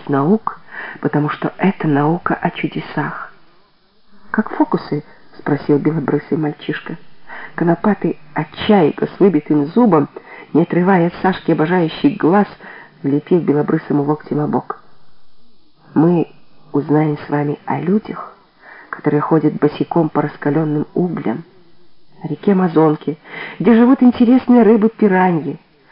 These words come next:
о летучих мышах величиной с собаку,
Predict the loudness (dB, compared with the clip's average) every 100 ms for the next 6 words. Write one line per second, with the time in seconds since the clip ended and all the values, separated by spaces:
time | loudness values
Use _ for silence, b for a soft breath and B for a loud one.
0 | B B B 4 4 4 4 4 4 2
1 | 4 0 2 2 2 4 4 2 0 -2
2 | 0 0 0 -6 -10